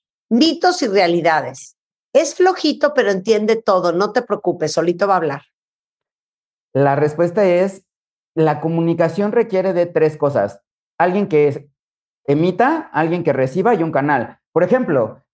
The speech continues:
Speaker 2: Ma-, Marta tiene cuentavientes. Los cuentavientes son el receptor, Marta es la emisora en W Radio y el canal es W Radio, ¿no? Si no hay alguien que te escuche, pues no, no llega el mensaje. Pero también, si no hay alguien a quien le digas algo, no haya que decir.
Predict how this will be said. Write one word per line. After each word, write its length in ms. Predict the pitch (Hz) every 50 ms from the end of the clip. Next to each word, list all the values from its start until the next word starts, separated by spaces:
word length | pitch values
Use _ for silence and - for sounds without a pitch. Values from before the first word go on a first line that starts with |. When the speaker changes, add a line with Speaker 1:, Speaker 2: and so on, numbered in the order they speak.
| _ _ -
Speaker 2:
Ma-, 220 | 131 143 160 -
Marta 460 | 160 175 180 190 185 185 196 202 - -
tiene 220 | 170 165 170 170
cuentavientes. 760 | 160 151 139 139 131 147 180 185 165 - 117 104 104 - _ -
Los 180 | 139 143 139
cuentavientes 520 | 143 165 160 147 160 160 185 190 190 214 -
son 140 | 208 190
el 100 | 180 170
receptor, 560 | 151 143 139 147 135 139 190 202 247 285 - -
Marta 440 | - 143 160 165 165 165 165 165 160
es 300 | 160 160 160 165 165 165
la 120 | 147 139 139
emisora 340 | 139 139 139 165 160 156
en 60 | 156 147
W 260 | 143 139 143 135 135
Radio 340 | 135 160 170 175 190 214 233
y 80 | 180 160
el 120 | 143 139
canal 440 | 139 135 135 143 151 156 160 175 - -
es 320 | 139 135 139 147 143 139
W 240 | - 139 123 117 110
Radio, 260 | 110 117 101 87 82 - _ _ _ _ _ _ _ _ _ _ _ _ -
¿no? 420 | 139 139 143 - 143 - - - _
Si 180 | _ - 180 196
no 100 | 208 233
hay 120 | 269 254
alguien 240 | 247 247 247 262 247
que 100 | - 208
te 80 | - 175
escuche, 640 | 165 165 - - 202 196 - 202 196 247 285 - - _ _ _ _ _ _ _
pues 180 | 156 143 - - - _ _
no, 360 | - 151 170 170 170 170 165 170
no 120 | 160 170 170
llega 180 | 165 160 151 156
el 80 | 156
mensaje. 560 | 151 156 156 160 240 233 - - 95 - - _ _ _ _ _ _
Pero 180 | - 175 180 180
también, 300 | 214 233 262 302 294 233
si 100 | 180 175
no 80 | 185 185
hay 120 | 202 208
alguien 220 | 208 208 214 202
a 80 | 180 170
quien 140 | - 185 185
le 100 | 190 175
digas 280 | 190 175 190 190 190
algo, 380 | 196 180 175 165 156 185 202 - -
no 100 | 151 156
haya 180 | 160 160 156
que 100 | 160 160
decir. 520 | 143 151 147 151 175 160 143 120 - -